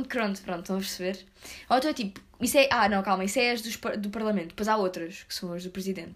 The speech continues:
Tipo, só para verem o quão grave, eu nem sabia, antes, pá, aí, há uns quantos anos, nem sabia que, tipo, havia diferentes. Tipo, pensava que era, ok, vamos votar, é tipo sempre a mesma coisa. Mas não, pelos vistos há coisas para votar diferentes, não é?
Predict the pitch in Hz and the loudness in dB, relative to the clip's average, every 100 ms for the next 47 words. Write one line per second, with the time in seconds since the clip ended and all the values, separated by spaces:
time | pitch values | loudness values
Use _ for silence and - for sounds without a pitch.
0 | - - - 285 403 349 339 - 311 262 | -20 -16 -4 0 2 2 2 2 4 8
1 | 208 214 269 294 - 294 277 262 254 294 | 8 8 2 0 2 4 4 6 6 4
2 | 277 - - 220 190 170 143 120 104 101 | -4 -8 2 4 6 4 0 -8 -10 -12
3 | 170 165 165 175 175 160 - - - - | -10 -10 -8 -8 -6 -6 -8 -12 -12 -12
4 | 277 269 277 277 277 285 277 208 196 233 | 2 4 6 6 4 4 2 2 2 2
5 | 262 277 254 233 196 196 214 185 196 185 | 0 2 0 0 -4 2 2 4 2 2
6 | 214 302 214 185 185 202 - 233 277 285 | 2 2 2 0 -4 -2 6 8 8 6
7 | 330 320 311 320 330 359 269 208 220 233 | 2 2 6 6 6 6 4 4 4 4
8 | 202 226 226 254 277 269 294 285 277 294 | 4 2 0 4 6 6 4 0 0 -2
9 | 285 294 285 277 294 269 240 220 - | 2 4 4 0 -2 -2 -4 -8 -10